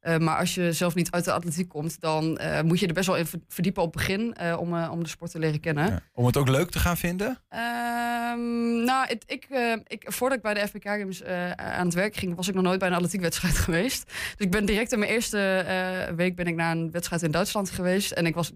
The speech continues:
Speaker 1: direct verkocht eigenlijk. Ik vond het super vet om te zien. Ehm,
Speaker 2: Maar dit vra-, dit vraagt natuurlijk naar, naar een doorvraag.
Speaker 1: <laughs>
Speaker 2: Hoe kom jij, eh, bij de F B K Games terecht als je in, in principe niks met atletiek had?
Speaker 1: Nou, en weet je, niets met atletiek. Ik volg, weet je, ik denk dat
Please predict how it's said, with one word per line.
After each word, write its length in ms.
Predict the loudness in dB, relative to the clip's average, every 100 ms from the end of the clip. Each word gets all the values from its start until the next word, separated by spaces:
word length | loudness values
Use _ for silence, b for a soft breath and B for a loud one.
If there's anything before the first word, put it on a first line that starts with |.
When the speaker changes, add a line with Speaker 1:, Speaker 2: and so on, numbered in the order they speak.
| -6
Speaker 1:
direct 240 | -2 -2
verkocht 320 | -4 -12 -10
eigenlijk. 300 | -8 -4 -4
Ik 40 | 0
vond 120 | 0
het 100 | 0
super 140 | -2 -2
vet 160 | -2
om 100 | 0
te 80 | 0
zien. 340 | 0 0 0 B B B B B _
Ehm, 540 | 0 4 4 2 0 0
Speaker 2:
Maar 260 | 0 2 2
dit 180 | 2
vra-, 240 | 2 2 4
dit 200 | 2 2
vraagt 260 | 2 4
natuurlijk 380 | 4 4 2 4
naar, 200 | 4 4
naar 220 | 4 4
een 80 | 4
doorvraag. 580 | 4 4 4 2 2 2
Speaker 1:
<laughs> 60 | 2
Speaker 2:
Hoe 80 | 2
kom 160 | 2 2
jij, 340 | 4 2 0
eh, 380 | -2 2 4 2
bij 200 | 2 2
de 180 | 2 0
F 40 | 2
B 160 | 0
K 60 | 2 0 0
Games 220 | 0 0
terecht 400 | 0 0 0 2
als 120 | 0
je 140 | 0 0
in, 180 | 0 0
in 160 | 0
principe 420 | 2 0 0 0
niks 240 | 2 2 2
met 160 | 0
atletiek 440 | 0 -2 -2 -4 -8
had? 260 | -10 -12 _ -20 _ _ _ _
Speaker 1:
Nou, 300 | -2 0 0
en 200 | -2 -10
weet 160 | -10 -6
je, 80 | -4
niets 200 | -4 -4
met 140 | -4
atletiek. 480 | -4 -4 -4 -4 -4
Ik 200 | -8 -8
volg, 280 | -8 -6 -2
weet 180 | -2 0
je, 300 | 0 0 -4 _
ik 260 | -6 -4 -2
denk 180 | -2
dat 120 | -2